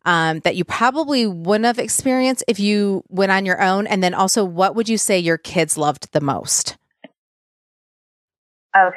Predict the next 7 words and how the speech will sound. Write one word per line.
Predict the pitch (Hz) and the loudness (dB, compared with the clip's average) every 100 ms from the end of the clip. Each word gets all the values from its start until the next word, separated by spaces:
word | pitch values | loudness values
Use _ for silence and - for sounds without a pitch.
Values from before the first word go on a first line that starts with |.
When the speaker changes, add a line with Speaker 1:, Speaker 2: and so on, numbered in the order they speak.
| - 127 120 - | -8 -12 -12 0
Speaker 2:
Uh, | 185 208 214 220 214 208 208 208 208 202 202 196 - - - - - - - - _ _ | 2 4 4 4 4 4 4 4 4 4 4 0 -8 -12 -10 -12 -12 -14 -16 -18 _ _
the | 175 180 - | -2 -2 0
highlight | 254 262 302 339 - | 2 4 4 0 0
for | 247 | -2
me | 214 196 196 202 - | 0 -2 0 0 0
personally | 196 170 175 196 185 190 196 196 190 262 _ _ _ _ _ _ | 2 2 0 0 0 2 0 0 -2 -4 _ _ _ _ _ _
was | 170 160 180 170 170 160 160 | -4 2 4 6 4 0 -4